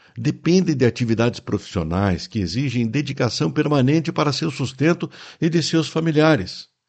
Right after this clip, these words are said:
E, por consequência, acabam gerando impostos que fazem com que a máquina pública se sustente. Um pequeno percentual,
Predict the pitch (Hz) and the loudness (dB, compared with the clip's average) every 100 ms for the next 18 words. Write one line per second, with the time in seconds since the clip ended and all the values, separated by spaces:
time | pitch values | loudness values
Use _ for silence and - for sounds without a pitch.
0 | _ _ _ _ - 175 - 220 220 196 | _ _ _ _ -2 0 4 4 4 4
1 | 214 180 160 139 135 170 175 - 143 135 | 4 4 0 -2 2 4 4 2 -4 -2
2 | - 147 147 143 123 104 107 120 165 156 | 2 2 4 2 0 -4 -4 4 6 8
3 | 175 202 202 185 151 - _ _ _ 135 | 8 8 4 2 0 -2 _ _ _ -4
4 | 117 - - 107 - - 120 - - _ | -4 -4 -2 -2 -2 -12 -16 -16 -18 _
5 | _ - _ - 123 - 98 90 90 82 | _ -20 _ -6 -6 -2 0 0 0 -2
6 | 98 92 110 107 110 107 113 131 131 139 | -6 -6 -10 -8 -6 -4 -2 -2 -2 -4
7 | 135 - 123 123 135 - 180 - _ _ | -6 -6 -4 -2 -6 -8 -12 -12 _ _
8 | _ _ _ _ - - 127 92 - 135 | _ _ _ _ -8 -4 -4 -6 -2 0
9 | 95 - - _ _ _ _ _ _ _ | 0 -4 -20 _ _ _ _ _ _ _
10 | _ _ 262 180 160 - 214 196 147 127 | _ _ -6 -2 -4 0 2 2 0 0
11 | - 101 95 92 92 92 | 0 -2 0 0 0 -4